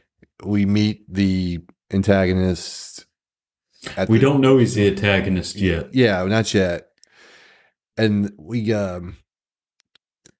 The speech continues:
Speaker 1: they finally, like, find something that's on the map, right? And they're like, "This is on the map."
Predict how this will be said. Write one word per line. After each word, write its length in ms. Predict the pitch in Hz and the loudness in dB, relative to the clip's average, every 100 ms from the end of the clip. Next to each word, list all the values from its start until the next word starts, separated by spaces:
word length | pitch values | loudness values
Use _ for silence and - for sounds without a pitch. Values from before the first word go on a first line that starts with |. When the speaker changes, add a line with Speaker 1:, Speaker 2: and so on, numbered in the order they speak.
| _ _ _ | _ _ _
Speaker 1:
they 260 | 107 120 113 | -2 2 2
finally, 460 | 98 135 160 117 104 | 2 2 4 4 4
like, 200 | 101 - | 2 0
find 320 | 117 113 98 | 2 2 2
something 280 | 104 90 92 | 0 0 -2
that's 160 | 87 | 0
on 140 | 95 90 | 0 0
the 60 | |
map, 440 | 87 85 76 - - | -2 -2 -4 -8 -8
right? 340 | 95 92 - _ _ _ _ _ _ _ _ _ _ _ _ - | -6 -6 -8 _ _ _ _ _ _ _ _ _ _ _ _ -6
And 120 | 107 | 0
they're 100 | 101 | 2
like, 220 | 98 85 | 2 2
"This 160 | 107 98 | 0 0
is 100 | 95 | 0
on 140 | 98 | 2
the 80 | 95 | 0
map." 400 | 92 87 80 - | -2 -4 -8 -12